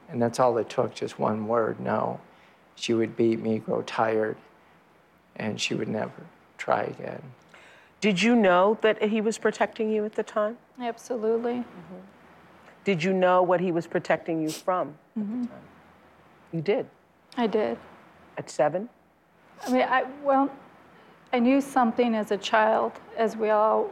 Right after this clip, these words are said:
Speaker 3: would as a child, something's not right.
Speaker 2: Mm-hmm.
Speaker 3: As far as touching, you know, we're all taught, you know, uh, certain private areas are,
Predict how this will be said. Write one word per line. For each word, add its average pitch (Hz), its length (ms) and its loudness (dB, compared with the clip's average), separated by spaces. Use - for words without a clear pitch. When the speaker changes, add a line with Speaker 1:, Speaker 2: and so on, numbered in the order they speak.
Speaker 3:
would 214 240 2
as 208 160 0
a 208 60 0
child, 208 560 2
something's 214 600 -2
not 202 260 0
right. - 440 -2
Speaker 2:
Mm-hmm. - 720 -14
Speaker 3:
As 220 460 -2
far 202 380 4
as 196 380 -4
touching, 214 800 -2
you 208 100 -10
know, 190 140 0
we're 190 200 2
all 208 340 4
taught, 202 400 2
you 208 100 -8
know, - 400 0
uh, - 340 -2
certain 208 340 0
private 190 420 0
areas 214 840 2
are, 185 420 0